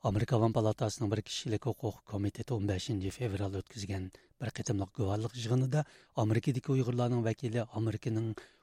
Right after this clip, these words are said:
Uyg'ur qonunlarini to'liq ijro qilib, Uyg'ur irqiy qirg'inchiligiga chetishliq Xitoy amaldorlarini va Amerikadagi Uyg'urlarga qarata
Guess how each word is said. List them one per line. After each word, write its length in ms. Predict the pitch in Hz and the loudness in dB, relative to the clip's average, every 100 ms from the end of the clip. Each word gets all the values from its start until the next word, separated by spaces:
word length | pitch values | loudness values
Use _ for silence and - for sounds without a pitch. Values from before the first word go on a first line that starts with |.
| - | -4
Uyg'ur 340 | 117 104 123 - | 0 4 2 2
qonunlarini 720 | 123 117 117 117 117 113 117 | 0 2 2 0 -2 -2 -4
to'liq 340 | - 107 - 104 | -2 -4 -4 -6
ijro 240 | 101 95 | -6 -6
qilib, 240 | - 95 - - _ - | -8 -10 -10 -20 _ -2
Uyg'ur 340 | 123 101 123 | 2 2 2
irqiy 280 | 139 - 127 | 0 -2 -4
qirg'inchiligiga 840 | - 113 104 113 110 110 - 101 - | -2 -2 0 -2 -2 -8 -8 -10 -8
chetishliq 540 | 104 - - 110 - - _ _ - | -8 -8 -6 -8 -8 -20 _ _ -10
Xitoy 380 | - - 113 104 | -6 -2 0 0
amaldorlarini 640 | 104 101 101 104 92 87 85 _ _ - | 0 -2 -4 -6 -8 -8 -12 _ _ -6
va 160 | 123 104 | -4 -2
Amerikadagi 580 | 123 110 107 143 127 180 | 0 2 4 2 0 0
Uyg'urlarga 600 | 147 127 117 120 120 123 - | 2 2 2 0 -2 -4 -4
qarata 340 | 117 - | -6 0